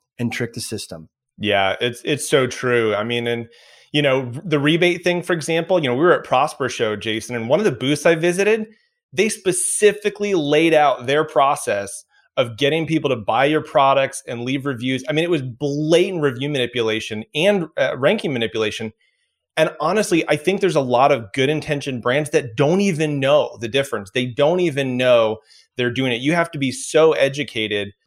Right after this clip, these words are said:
Speaker 2: to make sure that you're not just toeing the line, but actually playing, playing on the safe side. Because if Amazon takes you down,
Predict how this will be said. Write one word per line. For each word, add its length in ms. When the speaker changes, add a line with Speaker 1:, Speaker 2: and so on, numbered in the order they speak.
Speaker 2:
to 120
make 320
sure 400
that 160
you're 340
not 260
just 200
toeing 220
the 80
line, 240
but 180
actually 360
playing, 400
playing 220
on 80
the 80
safe 340
side. 280
Because 360
if 120
Amazon 320
takes 280
you 120
down, 480